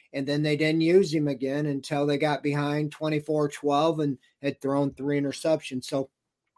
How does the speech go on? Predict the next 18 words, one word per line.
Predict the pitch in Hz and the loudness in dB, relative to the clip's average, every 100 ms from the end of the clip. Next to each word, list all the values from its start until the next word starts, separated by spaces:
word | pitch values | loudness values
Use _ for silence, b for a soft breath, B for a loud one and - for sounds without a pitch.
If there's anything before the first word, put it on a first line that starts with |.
| _ _ - _ b b | _ _ -18 _ b b
the | 165 196 | 2 4
answer | 220 220 196 | 4 4 6
to | |
me | 165 165 170 170 | 6 6 6 6
is, | 147 165 | 4 2
I'm | 156 | 0
just | 170 - | -2 -2
coming | 190 170 | 0 2
in | 165 156 | 2 2
late | 147 147 156 | 2 2 4
on | 160 165 | 2 2
this, | 165 160 - - b b b 165 | 2 0 -4 -16 b b b 4
is | 165 165 156 - - _ _ _ _ _ _ _ _ _ _ | 6 6 4 -2 -12 _ _ _ _ _ _ _ _ _ _
I'm | - 170 220 220 202 | 0 4 6 4 4
not | 185 185 180 - _ - | 4 6 4 2 _ -16
sold | - 170 175 175 | -2 2 4 4
on | 147 127 110 | 2 -4 -10
him, | 101 | -14